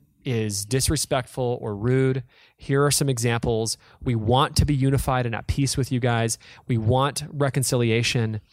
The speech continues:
but we can't do that until there's a recognition of sin, uh, an apology and repentance of that.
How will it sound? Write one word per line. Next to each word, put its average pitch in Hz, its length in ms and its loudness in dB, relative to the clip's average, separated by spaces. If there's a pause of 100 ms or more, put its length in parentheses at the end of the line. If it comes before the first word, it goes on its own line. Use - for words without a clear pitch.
(280)
but 131 140 -2
we 135 120 0
can't 147 320 -2
do 131 160 2
that 117 220 2
until 120 320 -4
there's 113 260 -2
a 127 80 -4
recognition 113 1000 2 (520)
of 107 460 0 (160)
sin, 113 680 0 (440)
uh, 131 160 -4
an 139 60 -4
apology 139 680 2
and 113 120 -8
repentance 104 560 -4
of 101 160 -10
that. - 280 -16